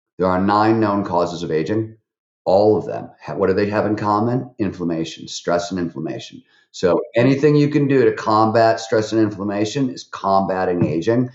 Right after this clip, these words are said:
And it's, you know, sort of job one. So you get a lot of bang for your buck with your primary flow activity. And mo-, the thing about it is, and the reason I wanted to mention it, 'cause you described a certain type of person. And what happens is,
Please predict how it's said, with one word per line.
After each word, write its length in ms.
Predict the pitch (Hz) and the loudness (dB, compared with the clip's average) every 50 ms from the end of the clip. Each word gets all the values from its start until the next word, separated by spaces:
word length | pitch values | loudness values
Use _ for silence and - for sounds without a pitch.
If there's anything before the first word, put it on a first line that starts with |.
| _ _ _ _ _ | _ _ _ _ _
And 120 | 92 87 | -6 -6
it's, 260 | 85 82 - - - - - | -6 -6 -8 -12 -14 -8 -6
you 80 | 101 | -4
know, 80 | 92 90 | -4 -4
sort 240 | 82 - - 104 87 | -4 -4 -4 -4 -2
of 120 | 85 78 | -4 -4
job 520 | - - 87 80 82 87 92 85 82 76 71 | -4 -2 0 2 2 2 2 0 -2 -4 -4
one. 420 | 73 76 78 87 101 113 123 - - _ _ _ _ _ | -4 -2 0 0 0 -2 -2 -4 -10 _ _ _ _ _
So 560 | - - - - 110 107 101 95 92 90 - - _ _ _ _ _ _ _ _ _ _ _ _ _ _ _ _ - | -14 -2 2 4 6 6 6 4 2 0 -4 -10 _ _ _ _ _ _ _ _ _ _ _ _ _ _ _ _ -6
you 80 | 101 | 0
get 120 | 104 135 - | 4 4 6
a 40 | 120 | 6
lot 260 | 117 113 113 120 127 | 6 6 6 6 4
of 60 | - | 4
bang 260 | 120 117 120 120 117 | 2 2 0 0 -2
for 140 | - - - | -4 -4 -4
your 220 | 98 95 90 - - | -6 -6 -6 -4 0
buck 280 | 104 98 98 98 - | 2 2 2 2 2
with 100 | - 101 | -2 -4
your 100 | 92 87 | -4 -4
primary 420 | - 101 98 98 98 98 98 95 87 | -4 -4 -2 0 0 0 0 -2 -2
flow 180 | - 104 98 | 0 0 0
activity. 420 | 95 92 92 - 110 107 104 104 92 | 0 0 0 -2 -2 -2 0 0 0
And 200 | 92 104 104 107 | 0 0 2 2
mo-, 180 | 113 - - 113 | 2 2 0 0
the 200 | 113 104 101 - - | -2 -4 -4 -4 0
thing 200 | - 151 156 156 | 4 6 6 6
about 300 | 165 151 147 135 131 127 | 6 6 6 6 4 4
it 100 | 117 107 | 4 4
is, 160 | 107 101 95 90 | 2 0 0 -2
and 100 | 98 95 | -4 -2
the 40 | |
reason 320 | 90 101 110 117 117 123 127 | 0 2 2 2 2 0 0
I 60 | 117 | 2
wanted 260 | 113 110 107 104 98 98 | 2 2 0 0 -2 -2
to 40 | |
mention 400 | 98 110 120 123 117 113 110 101 | -2 0 0 -2 -2 -2 -4 -4
it, 80 | 92 - | -4 -6
'cause 180 | - 85 - - | -12 -18 -14 -10
you 180 | 98 98 95 98 _ _ _ _ - | -10 -10 -10 -10 _ _ _ _ -14
described 540 | - 90 - - - - 104 98 95 87 90 | -12 -10 -10 -6 -2 0 0 0 0 0 -2
a 20 | |
certain 460 | - - - 101 95 98 90 - - - | -6 -4 -4 -4 -2 -2 -4 -6 -8 -8
type 220 | - 92 87 90 | -8 -6 -6 -6
of 40 | 92 | -4
person. 360 | - 127 127 123 - 98 98 | -2 -2 -2 -2 -4 -6 -6
And 120 | 90 85 | -4 -4
what 140 | 82 82 - | -4 -6 -6
happens 600 | - - - 131 131 135 135 - 143 135 120 87 87 | -8 -6 -2 -2 0 0 -2 -2 -2 -2 -2 -2 -4
is, 380 | - 71 - 71 - - - | -6 -6 -6 -10 -14 -16 -20